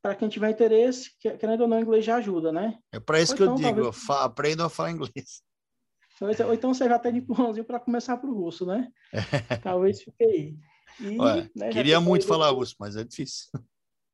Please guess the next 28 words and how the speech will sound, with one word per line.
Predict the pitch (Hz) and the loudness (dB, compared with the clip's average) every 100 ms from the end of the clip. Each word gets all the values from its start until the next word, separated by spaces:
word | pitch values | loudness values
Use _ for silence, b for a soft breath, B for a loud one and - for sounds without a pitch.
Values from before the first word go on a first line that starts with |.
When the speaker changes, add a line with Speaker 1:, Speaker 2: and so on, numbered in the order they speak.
| _ | _
Speaker 1:
É | 180 165 | -2 0
difícil, | 160 - 196 156 - - - | -2 -2 0 0 -2 -12 -4
é | - | 0
difícil. | 175 214 180 170 | 0 0 -2 2
Às | 180 | 2
vezes | 180 185 208 | 4 6 4
eu | 214 214 _ | 0 -6 _
pensei | 208 202 | -6 -4
em | 190 | -4
desistir, | 190 214 - | -6 -10 -6
mas | 196 202 | -2 -2
pra | 208 208 | -2 -2
mim | 208 | 0
não | 220 | 0
tem | 240 | 2
jeito, | 247 170 160 | 4 2 0
tem | 170 | -6
que | 165 | -6
aprender | 185 190 175 | -4 -2 -2
e | 190 | -2
acabou. | 214 254 220 156 - | -2 -4 -4 -6 -8
<laughs> | |
Eu | - - | -4 -2
tô | 214 208 | 0 -2
morando | 185 180 185 190 | 0 4 4 4
Speaker 2:
Aham. | |
Speaker 1:
aqui, | 190 269 254 | 2 -2 -4
né? | 226 | -4